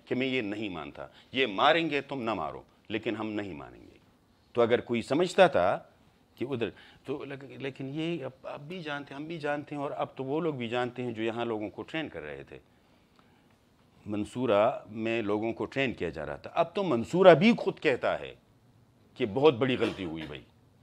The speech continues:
अब बाद में जो, आ, जमीयत उलमा इस्लाम जो देवबंदी मकतब फ़िक्र के लोग,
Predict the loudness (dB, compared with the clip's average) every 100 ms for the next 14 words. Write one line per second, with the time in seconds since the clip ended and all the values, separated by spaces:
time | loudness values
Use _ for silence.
0 | -20 -20 -20 4 6 8 12 12 12 6
1 | 2 4 4 4 4 4 2 0 2 0
2 | -2 -10 -10 -10 -4 -2 0 0 0 0
3 | -2 -4 -4 -2 0 0 -2 -2 -4 -4
4 | -4 -4 -4 -8